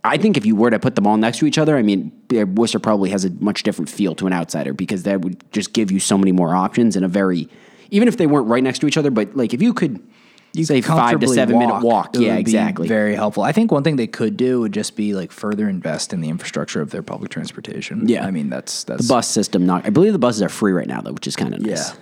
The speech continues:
Speaker 2: But besides that, I don't, yeah, I guess,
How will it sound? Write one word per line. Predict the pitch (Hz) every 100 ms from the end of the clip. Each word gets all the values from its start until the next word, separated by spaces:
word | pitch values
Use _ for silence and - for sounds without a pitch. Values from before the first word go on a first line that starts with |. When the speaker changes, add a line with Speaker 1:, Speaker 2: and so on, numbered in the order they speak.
| -
Speaker 2:
But | 143 131 110 - 131 139
besides | 147 165 147 123 110
that, | 98 98 92 -
I | 117
don't, | 113 -
yeah, | 92 107
I | 104
guess, | 127 131